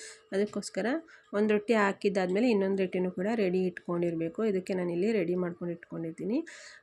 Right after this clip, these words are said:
ಅಷ್ಟರೊಳಗೆ ಆ ರೊಟ್ಟಿನೂ ಕೂಡ ಸ್ವಲ್ಪ ಬೆಂದಿರುತ್ತೆ. ಈಗ ಬೆಂದಿರ್ತಕ್ಕಂಥ ರೊಟ್ಟಿಗೆ ನಾನು ಮೇಲ್ಗಡೆ ಸ್ವಲ್ಪ ನೀರನ್ನ,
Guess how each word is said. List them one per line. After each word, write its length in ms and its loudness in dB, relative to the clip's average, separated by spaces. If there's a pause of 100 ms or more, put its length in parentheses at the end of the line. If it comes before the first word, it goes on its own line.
ಅಷ್ಟರೊಳಗೆ 500 2 (360)
ಆ 100 6
ರೊಟ್ಟಿನೂ 380 4 (100)
ಕೂಡ 100 2 (100)
ಸ್ವಲ್ಪ 200 0 (160)
ಬೆಂದಿರುತ್ತೆ. 480 2 (580)
ಈಗ 80 4 (140)
ಬೆಂದಿರ್ತಕ್ಕಂಥ 640 4 (120)
ರೊಟ್ಟಿಗೆ 420 2
ನಾನು 140 2 (120)
ಮೇಲ್ಗಡೆ 420 2
ಸ್ವಲ್ಪ 240 0 (580)
ನೀರನ್ನ, 340 6